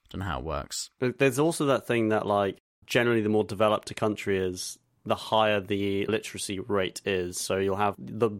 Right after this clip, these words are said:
Speaker 2: really undeveloped countries have, like, very little
Speaker 1: Mm.
Speaker 2: people who can actually read and write, basically.
Speaker 1: Mm. Well, now here's the thing about writing, right, is I wanna borrow a phrase from a bit of a hero of mine. You might have heard of him.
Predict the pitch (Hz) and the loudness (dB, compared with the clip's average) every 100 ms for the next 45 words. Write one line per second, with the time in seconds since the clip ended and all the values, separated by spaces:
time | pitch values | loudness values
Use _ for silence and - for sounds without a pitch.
0 | 113 117 120 113 113 107 104 104 101 - | -6 2 4 4 4 2 2 2 0 0
1 | 107 - 110 - 95 - 104 104 92 101 | -2 -2 -6 -4 -4 -4 -4 -6 -4 0
2 | 95 98 95 101 92 110 104 110 104 98 | 0 0 0 -2 -2 -4 -2 -2 -4 -4
3 | 87 92 110 104 98 107 98 - - 98 | -6 -2 -2 -2 -2 0 0 -2 -4 -2
4 | 98 92 92 87 90 - - 57 - - | 0 0 0 -2 -2 -6 -8 -8 -8 -8
5 | - 120 - 110 101 92 90 - _ 113 | -6 -6 -6 -8 -8 -8 -10 -16 _ -4
6 | 104 95 92 - _ - 123 120 139 160 | -2 -2 -6 -10 _ -2 2 4 4 4
7 | 170 175 156 123 101 104 98 - 98 95 | 2 2 4 4 2 0 -2 -2 -2 -2
8 | 95 110 - 107 - - 117 117 135 156 | -2 -4 -4 -2 -4 -2 2 4 4 4
9 | 151 143 139 127 - 131 110 104 104 98 | 4 6 6 4 2 2 2 2 0 0
10 | - - _ _ _ _ _ - 113 107 | -2 -4 _ _ _ _ _ -8 -2 -2
11 | 92 - 151 147 151 135 107 98 92 95 | -4 -4 0 0 2 2 2 2 0 -2
12 | 90 98 - _ _ _ - - 107 104 | -4 -4 -8 _ _ _ -8 -2 2 2
13 | 87 98 90 85 87 | 0 -2 -2 -4 -6